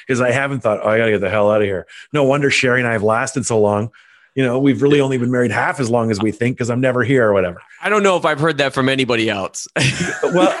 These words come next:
Speaker 1: 'cause, well, you know, I'm reading a lot of things in the media about, like, you know, people are discovering, "I gotta get my husband back to work. He's driving me crazy," or, "I gotta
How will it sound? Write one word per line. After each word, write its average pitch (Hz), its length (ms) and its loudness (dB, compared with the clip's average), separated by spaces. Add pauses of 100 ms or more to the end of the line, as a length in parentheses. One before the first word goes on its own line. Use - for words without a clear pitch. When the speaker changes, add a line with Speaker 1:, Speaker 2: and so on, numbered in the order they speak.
Speaker 1:
'cause, 190 300 0
well, 202 240 0
you 202 80 0
know, 208 100 2
I'm 175 160 0
reading 226 200 0
a 202 40 -4
lot 175 160 0
of - 60 -10
things 170 260 -2
in 131 220 -2
the 127 80 -2
media 139 460 0
about, 117 300 -2
like, 110 400 -2
you 120 100 -6
know, 113 160 -2
people 135 300 -4
are 120 80 0
discovering, 113 760 -6 (300)
"I 107 100 -4
gotta 107 180 -2
get 101 160 -2
my 101 120 -6
husband 104 300 -6
back 95 180 -4
to 95 80 -10
work. 104 200 0
He's 98 120 -8
driving 95 260 -4
me 90 100 -12
crazy," 156 600 0
or, 110 120 2
"I - 20 -2
gotta - 120 2